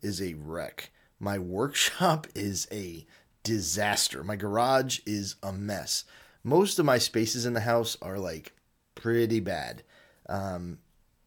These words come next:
but when it comes to work, I am buttoned up, very, very organized. So I wish I could show you the organization of the folders on my computer, but everything is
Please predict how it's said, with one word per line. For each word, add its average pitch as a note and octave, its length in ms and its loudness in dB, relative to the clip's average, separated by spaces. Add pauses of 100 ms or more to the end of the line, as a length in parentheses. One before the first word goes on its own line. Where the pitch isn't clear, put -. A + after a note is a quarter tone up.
(1000)
but C#3 380 8 (320)
when A#2 140 -2
it G#2 100 -6
comes C3+ 240 -2
to B2+ 100 2
work, A#2 440 4 (1040)
I A#2 180 4
am G2+ 460 -2
buttoned C3+ 320 4
up, A#2+ 260 4 (320)
very, C3 440 4
very B2+ 220 4
organized. G#2+ 680 -2
So A2 440 2 (960)
I A#2+ 100 -6
wish C3+ 180 4
I D3+ 40 4
could C3+ 140 2
show - 160 4
you A#2 180 6
the G#2+ 460 -2
organization A2 640 0
of F#2+ 80 -2
the F#2+ 80 -6
folders G#2+ 480 0
on A#2 80 0
my A2 80 0
computer, A2+ 400 -2
but F#2+ 300 -4
everything G#2+ 800 0
is F2 340 -4